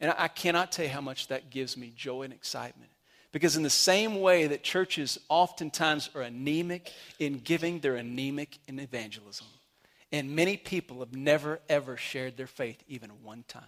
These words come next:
And I just want to encourage you as a member of Southside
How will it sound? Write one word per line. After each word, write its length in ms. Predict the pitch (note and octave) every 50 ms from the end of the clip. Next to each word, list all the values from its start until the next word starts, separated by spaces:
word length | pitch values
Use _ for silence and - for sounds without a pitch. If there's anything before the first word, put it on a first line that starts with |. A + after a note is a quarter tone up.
| _ _ _ _ _ _ _ _ _ _ _ _ _ _ _ _ _ _ _ _ _ _ _
And 100 | E3 F#3
I 80 | A#3+ C#4
just 220 | C#4+ B3 - -
want 100 | G#3+ F3+
to 40 | D3+
encourage 400 | D3 - - - D3 D3+ E3 G3+
you 40 | G#3
as 100 | D3+ C3+
a 60 | B2+
member 320 | C3 C3+ C3+ B2 C3 C3 B2+
of 160 | B2 - - _
Southside 640 | - - C3 B2 B2 B2+ - - - D#3 E3+ E3+